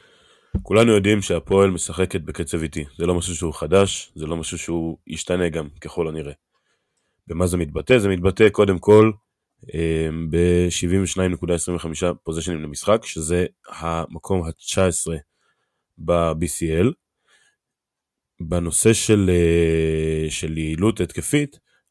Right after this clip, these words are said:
אנחנו במקום אפילו הרבה יותר נמוך, במקום העשרים ושבע במפעל, עם תשעים ושמונה נקודה אפס ארבע נקודות פר מאה פוזיישנים. זה לא הרבה, ועדיין,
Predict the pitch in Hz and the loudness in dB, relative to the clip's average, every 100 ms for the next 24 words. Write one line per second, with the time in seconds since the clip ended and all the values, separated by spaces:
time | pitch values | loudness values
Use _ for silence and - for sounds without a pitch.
0 | 87 85 87 87 80 82 - 95 82 95 | -6 -6 -2 -4 -2 -6 -2 -2 0 2
1 | 98 - 82 80 113 87 80 95 101 82 | 2 0 -6 2 2 2 -2 -2 -2 -4
2 | 90 98 85 - 107 85 - 101 80 76 | -2 -2 -2 -2 -2 -2 0 0 0 -2
3 | 73 - 95 135 _ _ _ _ _ _ | -8 -2 0 -2 _ _ _ _ _ _
4 | _ _ - 80 82 - 95 82 92 85 | _ _ -12 -8 -6 -2 -2 0 -2 -2
5 | 85 85 82 - 85 85 85 78 80 87 | 0 -2 -2 -6 -2 0 -2 -6 -4 -2
6 | 85 _ _ _ - 90 82 - 87 82 | -4 _ _ _ 0 0 0 -6 -4 -4
7 | - 73 78 85 92 143 _ _ _ _ | -4 -6 -6 -2 -2 -2 _ _ _ _
8 | _ _ _ _ - 78 73 80 80 98 | _ _ _ _ -14 -10 -6 -6 4 4
9 | 90 82 98 - _ _ _ _ _ _ | 6 4 2 0 _ _ _ _ _ _
10 | _ - 85 92 90 95 78 87 | _ -14 -2 0 4 2 2 -6